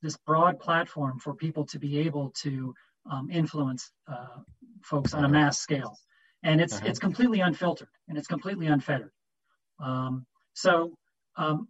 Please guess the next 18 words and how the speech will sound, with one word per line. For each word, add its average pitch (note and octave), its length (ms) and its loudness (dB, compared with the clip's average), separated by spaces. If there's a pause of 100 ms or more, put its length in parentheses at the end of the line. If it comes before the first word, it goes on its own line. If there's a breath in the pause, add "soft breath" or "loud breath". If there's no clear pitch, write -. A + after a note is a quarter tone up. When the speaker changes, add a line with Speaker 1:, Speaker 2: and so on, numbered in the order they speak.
(120)
Speaker 1:
I, F3+ 260 0
I F3+ 120 2
do A3 200 8
think A3 260 2
that F3+ 220 0
the, D#3 400 0
that D3 220 -2
some G3 220 2
of A3 60 2
the G#3+ 80 -2
things F3+ 200 -2
that E3+ 100 -2
they E3 100 -2
represent, D3 640 -2 (100)
um, C#3 360 -8
are C#3+ 80 0
very C3 240 -2
dangerous, D3 560 -4